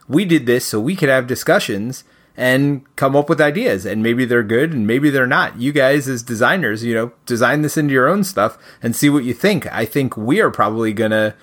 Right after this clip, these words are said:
start changing our philosophy on how we do event decks and things.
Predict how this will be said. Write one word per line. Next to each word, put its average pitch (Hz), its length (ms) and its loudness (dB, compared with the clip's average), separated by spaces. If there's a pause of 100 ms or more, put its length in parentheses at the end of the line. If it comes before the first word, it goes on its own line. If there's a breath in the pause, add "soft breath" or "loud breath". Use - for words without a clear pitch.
(140)
start 127 220 0
changing 127 360 -2
our 139 140 2
philosophy 104 580 -2
on 95 200 -4
how 104 180 0
we 98 80 0
do 101 220 0
event 98 260 -2
decks 87 260 -6
and 85 160 -12
things. 85 380 -12